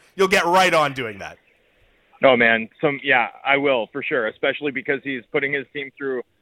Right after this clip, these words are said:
Speaker 2: climbers right now, which is just a
Speaker 1: <laughs>
Speaker 2: brutal drill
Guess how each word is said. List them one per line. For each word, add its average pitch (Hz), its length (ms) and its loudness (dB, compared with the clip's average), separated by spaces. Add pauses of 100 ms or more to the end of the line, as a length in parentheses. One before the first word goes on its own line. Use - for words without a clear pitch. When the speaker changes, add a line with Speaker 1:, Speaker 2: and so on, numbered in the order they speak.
(100)
Speaker 2:
climbers 143 580 -2
right 117 220 0
now, 101 300 -6
which 117 200 -14
is 131 120 -10
just 123 220 -4
a 202 240 -4
Speaker 1:
<laughs> 208 80 -4
Speaker 2:
brutal 156 380 2
drill 117 540 0